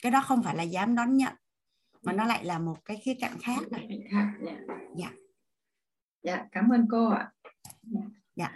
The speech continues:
Speaker 1: em, à, cảm ơn chị
Speaker 2: Cảm ơn
Speaker 1: Phương
Speaker 2: cả
Speaker 1: Quế.
Speaker 2: lớp. Dạ.
Speaker 1: Dạ. À, hôm nay lớp của nhà mình, à, chia sẻ đến đây. Sao, sao, sao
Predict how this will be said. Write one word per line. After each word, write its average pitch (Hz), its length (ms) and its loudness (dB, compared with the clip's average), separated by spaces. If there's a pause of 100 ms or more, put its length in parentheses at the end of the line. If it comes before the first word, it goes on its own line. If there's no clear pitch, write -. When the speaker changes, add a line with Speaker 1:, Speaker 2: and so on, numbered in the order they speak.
(160)
Speaker 1:
em, 196 320 0
à, 196 220 -2 (240)
cảm - 200 -2
ơn 196 180 -4 (100)
chị 202 220 -10
Speaker 2:
Cảm 233 100 2
ơn 226 120 6
Speaker 1:
Phương 208 100 2
Speaker 2:
cả 190 60 0
Speaker 1:
Quế. 196 120 2
Speaker 2:
lớp. 262 160 0 (380)
Dạ. 180 240 -10 (1000)
Speaker 1:
Dạ. - 260 0 (500)
À, 185 100 -2
hôm 214 160 0
nay 208 120 0
lớp 233 240 2
của 147 120 -6
nhà 175 220 -2
mình, 170 300 -2
à, 165 260 -2
chia 202 160 0
sẻ 110 280 -6
đến 202 200 0
đây. 196 420 2 (600)
Sao, 220 220 2
sao, 220 220 2
sao 220 320 0